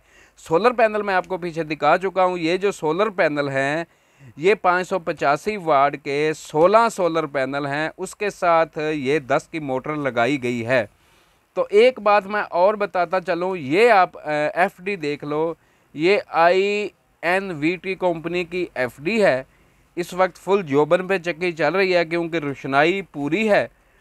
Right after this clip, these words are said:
और साथ में ये कैपेसिटर नज़र आ रहे होंगे, ये शेयरिंग है। अगर मौसम ख़राब हो तो ये बिजली पे चला लेते हैं, अगर मौसम अच्छा हो तो ये सोलर पे चला देते हैं। Two in one,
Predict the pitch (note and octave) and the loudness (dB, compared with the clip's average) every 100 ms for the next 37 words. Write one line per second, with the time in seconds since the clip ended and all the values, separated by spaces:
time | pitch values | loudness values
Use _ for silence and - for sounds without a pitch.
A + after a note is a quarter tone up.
0 | _ - F#3+ F#3+ F#3 F#3 G3+ G3+ G3 G3 | _ -8 -4 2 0 0 -2 0 -2 2
1 | E3 E3+ A3 G3+ F#3+ F#3+ F3+ D3+ D#3+ E3+ | 2 2 -2 -2 0 0 2 2 2 0
2 | D3+ D3+ D#3 F3 E3+ D3 E3+ E3+ - D3+ | -2 -2 0 0 -2 -2 -2 -4 0 4
3 | F3 G#3+ D#3+ G#2+ _ _ _ _ _ _ | 4 4 2 0 _ _ _ _ _ _
4 | _ _ _ _ _ - B2+ C#3+ C3+ B2+ | _ _ _ _ _ -8 -4 0 0 -2
5 | C3+ C#3+ C#3 C3+ C#3 D3 D3 C#3+ C#3 B2+ | -2 -6 2 2 2 -2 -2 -4 -6 -6
6 | A2+ A#2 B2+ C#3+ D#3+ D#3 E3+ F#3 G#3+ G3+ | -6 -4 -4 -6 -2 0 0 0 -2 -2
7 | D#3 A#2+ _ _ _ _ _ _ _ _ | -2 -6 _ _ _ _ _ _ _ _
8 | _ _ - - _ _ - D#3 E3 E3+ | _ _ -20 -20 _ _ -4 0 2 2
9 | C#3+ D3+ F3+ F3+ F3+ F3+ F3+ - D#3+ - | 0 0 0 -2 0 0 -2 -4 -8 -2
10 | G3 E3+ F3+ F3 E3 E3 - D#3 C#3 D#3+ | 0 2 0 -2 -4 -4 -2 0 2 0
11 | E3 D3 A#2+ A2 A2 A2+ A#2 - G#3 G#3 | -2 -4 -2 -2 -4 -8 -8 0 4 4
12 | E3+ C3+ C3 | 2 0 0